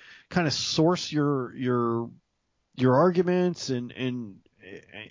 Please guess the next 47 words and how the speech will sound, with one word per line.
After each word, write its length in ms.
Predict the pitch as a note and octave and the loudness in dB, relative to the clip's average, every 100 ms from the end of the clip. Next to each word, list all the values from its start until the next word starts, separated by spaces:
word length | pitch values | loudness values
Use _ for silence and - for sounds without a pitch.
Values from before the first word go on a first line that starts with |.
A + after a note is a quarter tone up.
| - | -4
and 160 | F3 F3+ | -2 0
yeah, 340 | D#3 B3+ D4 | 2 4 4
there's 160 | C4+ F#3 | 2 2
gonna 160 | G#3+ A#3 | 0 0
be 120 | A#3+ | 0
people 280 | - A#3+ A3+ | -2 -2 -2
who 100 | G#3+ | -2
wildly 540 | C3+ D3 A#3+ A#3+ A#3 | -2 0 2 4 2
agree 420 | G3+ F3+ A#3+ C4+ | 2 2 2 2
with 160 | A#3 - | 0 2
you 300 | A2 F2 F#2 | 2 2 0
and, 260 | A2 A#2 | 0 -2
and, 220 | - A#2+ A#2 | -2 -2 4
or 240 | D3 C3 | 4 4
wildly 540 | A2 B2 C3+ G3+ G#3+ | 2 0 4 4 4
disagree 500 | D#3+ G3 D#4 C4+ D#3+ | 4 4 2 2 2
with 160 | A#2 G#2+ | 2 2
you 120 | G#2 | 0
as 120 | A2+ | -2
well. 340 | D3 A#3+ B3 D3 | 0 2 4 2
And 260 | C#3+ D#3 - - - - _ _ _ _ | 0 -6 -8 -20 -20 -20 _ _ _ _
let's 300 | - F#3+ B3+ - | 0 0 0 -6
figure 520 | - - C#4 C#4 A#3 | -12 0 0 2 2
this 280 | F#3+ E3 E3+ | 4 2 0
out, 500 | G3 C#4+ G2+ B1 - _ | -4 -4 -6 -8 -16 _
you 140 | - B2+ | -8 -4
know, 120 | E3 | -2
so 160 | - E3+ | -2 0
we 140 | F#3 | 0
can 140 | G3 | 2
all 160 | F#3 G3 | 2 0
come 240 | - G3 | 0 -2
to 140 | A3 F#3 | 2 0
a 40 | |
place 400 | D#3+ F3 E3+ - | 0 0 0 -2
where 140 | D#3 D3 | -4 -2
we 160 | D3+ | -2
can 180 | D3+ D#3 | -4 0
go, 240 | C#3+ C#3 C#3 | 4 4 4
"Okay, 520 | F#3+ E3+ D#3 E3 D#3+ _ _ _ _ _ _ _ _ _ _ | 2 2 4 2 -2 _ _ _ _ _ _ _ _ _ _
this 440 | - E3 E3+ F#3+ - | -8 -4 4 4 4
is 140 | C#3 | -4
where 220 | A2+ G#2+ F#2+ | -4 -6 -6
it 60 | |
is 140 | E2+ - | -10 -14
for 160 | - | -16
now. 280 | E2+ C2 - | -16 -18 -20